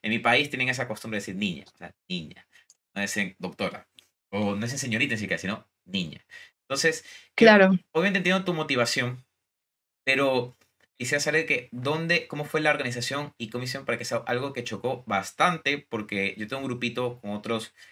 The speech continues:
Speaker 1: en esa época creo que eran un poquito más chiquitos de Latinoamérica y todos eran como que hab-, hablábamos de eso bastante.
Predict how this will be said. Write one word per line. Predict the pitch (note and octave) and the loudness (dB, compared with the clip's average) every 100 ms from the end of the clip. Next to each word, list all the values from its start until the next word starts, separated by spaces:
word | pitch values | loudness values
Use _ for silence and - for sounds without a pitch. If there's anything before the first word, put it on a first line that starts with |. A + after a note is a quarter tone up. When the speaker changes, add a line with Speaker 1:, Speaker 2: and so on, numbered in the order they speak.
| _ | _
Speaker 1:
en | - | -8
esa | C#3+ E3 | -4 -4
época | D3+ D3 C3+ C3 | -4 2 2 0
creo | - | -4
que | A#2 | -2
eran | B2 | -2
un | B2 | -6
poquito | B2 A#2+ | -8 -8
más | A#2+ | -8
chiquitos | - A2+ A2 A#2+ | -8 -6 -4 -4
de | F#2+ | -4
Latinoamérica | F#2 F2+ F#2+ G#2 A2 A#2 | -6 -6 -6 -4 -2 -4
y | F#2 | -6
todos | - A2 | -6 -6
eran | A2 | -4
como | A2 F#2+ | -8 -4
que | |
hab-, | F2+ F2+ | -4 -4
hablábamos | F#2 F#2 G2 G2+ | -4 -4 -4 -6
de | F2+ | -8
eso | - | -6
bastante. | E2 - D#2 - | -8 -8 -12 -12